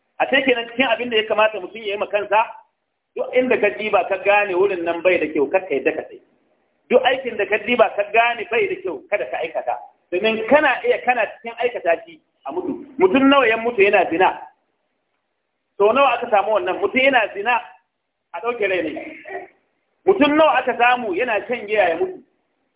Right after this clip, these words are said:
Mutum nawa aka samu wurin gidan dambe ya faɗi ya mutu? Mutum nawa aka samu wurin tata a kashe shi ya mutu? Sau nawa aka samu wannan? Kuma duk inda kan mutu,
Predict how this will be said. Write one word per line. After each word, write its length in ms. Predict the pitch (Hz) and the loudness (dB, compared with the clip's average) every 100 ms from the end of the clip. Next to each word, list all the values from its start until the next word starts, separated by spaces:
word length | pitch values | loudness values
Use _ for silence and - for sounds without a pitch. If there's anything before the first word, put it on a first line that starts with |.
| _ | _
Mutum 240 | 196 208 294 | -2 0 2
nawa 180 | 311 302 | 4 4
aka 200 | 262 262 226 | 2 -2 0
samu 520 | 240 247 214 - - _ _ - | 0 0 -6 -12 -18 _ _ -2
wurin 260 | 226 247 | 0 2
gidan 280 | 233 254 254 | 2 2 2
dambe 300 | 254 262 269 | 0 0 2
ya 100 | 226 | 4
faɗi 300 | 208 226 202 | 2 0 -2
ya 80 | 185 | -4
mutu? 280 | 214 208 - _ _ _ _ _ - | -8 -14 -20 _ _ _ _ _ -12
Mutum 240 | 208 285 | -6 2
nawa 160 | 311 294 | 4 4
aka 200 | 269 247 | 0 0
samu 300 | 247 254 254 202 | 0 0 -2 -6
wurin 300 | 233 247 240 | -4 -4 -2
tata 420 | 254 254 247 247 - - - _ | 2 2 2 -2 -2 -10 -20 _
a 80 | 180 | -8
kashe 260 | - 254 214 | -4 2 2
shi 80 | 214 | 4
ya 80 | 220 | 2
mutu? 220 | 196 - 226 - - - - - | 2 0 -2 -6 -14 -16 -20 4
Sau 140 | 190 | 6
nawa 180 | 220 262 | 6 2
aka 160 | 233 214 | 0 -2
samu 240 | 175 175 | -2 0
wannan? 320 | 185 185 - - _ _ _ _ _ _ _ _ _ _ _ | -2 -4 -8 -12 _ _ _ _ _ _ _ _ _ _ _
Kuma 400 | - 202 202 202 - - - - _ _ _ _ - | 0 4 4 4 0 -8 -14 -20 _ _ _ _ -8
duk 120 | 196 | 0
inda 240 | 233 233 | 2 4
kan 240 | 185 180 185 | 2 2 2
mutu, 320 | 185 170 151 | 0 0 -6